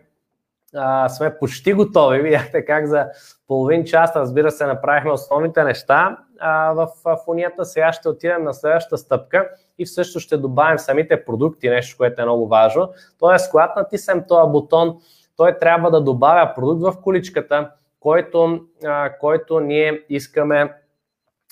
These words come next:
да добавя. Съответно, какво трябва да направим? Идваме тук на линк, имаме си продуктите в момента и казвам, този,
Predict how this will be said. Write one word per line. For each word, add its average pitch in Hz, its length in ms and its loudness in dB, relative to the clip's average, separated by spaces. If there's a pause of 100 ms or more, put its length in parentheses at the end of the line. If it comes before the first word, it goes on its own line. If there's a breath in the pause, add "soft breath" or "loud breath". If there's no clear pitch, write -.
да 120 220 4
добавя. 123 720 2 (420 soft breath)
Съответно, 170 920 -4 (260)
какво 185 340 -4
трябва 170 240 4
да 160 80 0
направим? 135 440 -2
Идваме 170 440 -4
тук 180 220 -8
на 170 140 -4
линк, 175 260 -4 (560)
имаме 165 360 0
си - 240 -8
продуктите 165 560 -2
в 165 120 -10
момента 156 500 0
и 156 120 -2
казвам, 131 480 2
този, 165 340 2